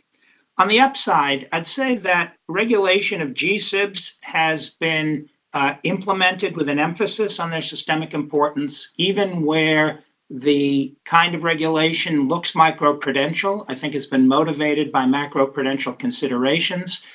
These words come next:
That's why U S G sib surcharges are higher than the internationally mandated surcharges. That's why the liquidity regulation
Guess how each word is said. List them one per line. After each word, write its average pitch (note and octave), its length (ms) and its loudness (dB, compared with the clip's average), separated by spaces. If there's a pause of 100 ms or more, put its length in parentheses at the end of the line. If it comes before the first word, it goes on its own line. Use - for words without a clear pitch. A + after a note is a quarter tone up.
(200)
That's C#3 260 0
why D3 220 6
U D3 280 4
S D3+ 200 2
G D#3 180 4
sib - 340 0
surcharges D3 840 0
are B2+ 80 -4
higher D#3 600 2 (120)
than C#3 840 0
the C3+ 340 2
internationally C#3 680 0
mandated C#3+ 500 0
surcharges. C3+ 840 -2 (320)
That's C#3 200 -2
why D3 320 6
the C3 120 -4
liquidity D#3+ 520 0
regulation D3 1040 2